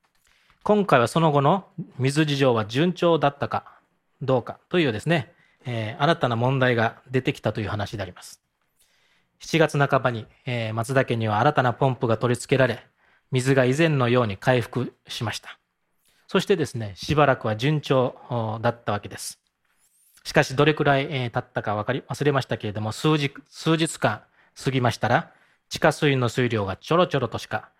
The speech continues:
少ししか出なくなったわけであります。私はまだ少しは、あー、出ているから、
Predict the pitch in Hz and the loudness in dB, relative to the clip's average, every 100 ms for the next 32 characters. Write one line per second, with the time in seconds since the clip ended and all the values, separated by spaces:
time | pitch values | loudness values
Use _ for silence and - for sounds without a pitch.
0 | _ _ - 196 - 143 117 120 123 - | _ _ -4 -2 -2 -2 -2 0 0 -2
1 | 101 107 _ _ 113 104 110 101 107 - | -6 -6 _ _ -2 -2 -4 -8 -12 -18
2 | - _ _ _ _ _ _ _ _ - | -20 _ _ _ _ _ _ _ _ -2
3 | 170 185 180 175 156 120 - 202 196 143 | 0 4 4 4 2 0 0 0 4 2
4 | - 135 123 110 113 147 160 131 117 110 | 2 0 0 0 0 2 2 2 0 0
5 | 156 175 | 0 -2